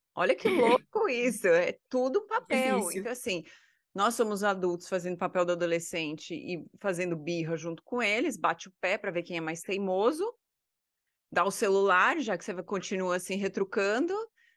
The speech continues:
Speaker 1: O adolescente quer mostrar que ele consegue tomar suas próprias decisões,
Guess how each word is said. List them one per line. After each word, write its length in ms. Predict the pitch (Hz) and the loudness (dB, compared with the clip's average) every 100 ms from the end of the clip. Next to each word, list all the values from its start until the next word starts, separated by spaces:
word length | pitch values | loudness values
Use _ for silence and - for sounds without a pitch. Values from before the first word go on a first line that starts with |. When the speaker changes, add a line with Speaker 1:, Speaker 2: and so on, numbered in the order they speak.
| _ | _
Speaker 1:
O 120 | - | -4
adolescente 800 | 233 220 220 208 - 202 196 - | 0 2 0 -2 -4 -6 -6 -12
quer 180 | 190 247 | -6 -2
mostrar 560 | 240 240 - - 214 226 | -2 -4 -6 -6 -4 -4
que 80 | 262 | -4
ele 100 | 202 | -8
consegue 800 | 202 190 - 190 185 170 160 - - | -8 -10 -4 -4 -2 -4 -8 -14 -8
tomar 260 | 208 185 | -4 -4
suas 220 | 175 185 | -4 -12
próprias 380 | - 170 165 170 | -6 -4 -2 -4
decisões, 880 | 156 170 180 165 170 185 330 349 - | -4 -6 -8 -4 -2 -2 -2 -4 -14